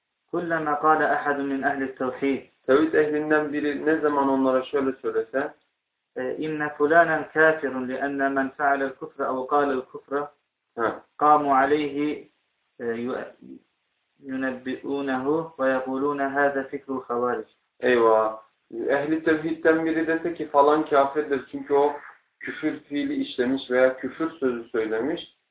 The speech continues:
Speaker 2: hemen karşısına çıkar, onu uyarır ve derler ki bu haricilerin fikridir.
Speaker 1: فَانْتَبِهْ اِلَى ذَٰلِكَ يَا طَالِبَ الْحَقِّ.
Speaker 2: Ey hakkı talep eden kardeşim buna dikkat et.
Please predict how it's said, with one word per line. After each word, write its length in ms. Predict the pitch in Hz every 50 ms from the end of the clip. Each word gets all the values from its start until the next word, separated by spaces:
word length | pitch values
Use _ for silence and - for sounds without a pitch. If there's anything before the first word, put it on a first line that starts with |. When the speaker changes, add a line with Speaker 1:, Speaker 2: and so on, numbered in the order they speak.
| _ _ _ _ _
Speaker 2:
hemen 360 | 147 165 165 160 151 151 -
karşısına 520 | - 151 151 151 - - 156 160 165 160
çıkar, 240 | - - - 139 131
onu 280 | 131 139 143 143 143 143
uyarır 360 | 143 139 143 151 160 147 143
ve 180 | 143 139 135
derler 340 | 143 143 147 160 156 156 -
ki 100 | 135 127
bu 120 | 139 135 -
haricilerin 680 | - 135 131 131 131 123 123 131 127 127 131 131 131
fikridir. 540 | - - 117 107 _ _ 104 98 95 92 - _ _ _ _ _ _ _ _ _ _ _ _ _ _ _ _ _ _ _ _ _ _
Speaker 1:
فَانْتَبِهْ 500 | 143 143 143 143 - - - 160 156 151
اِلَى 360 | - 139 143 139 143 143 139 135
ذَٰلِكَ 340 | 147 156 156 147 143 143
يَا 400 | 151 143 143 143 147 143 139 143
طَالِبَ 400 | - 143 143 143 135 135 135 135
الْحَقِّ. 300 | 131 - - 151 147 - - - _ _ _
Speaker 2:
Ey 160 | 123 135 147
hakkı 460 | 147 - 147 135 131 - - 156 -
talep 280 | 139 135 135 143 135 139
eden 260 | 131 127 127 127 123
kardeşim 580 | - 127 123 120 120 120 123 - - 139 135 131
buna 240 | 127 135 135 127
dikkat 340 | 131 131 - - 120 - -
et. 120 | 101 95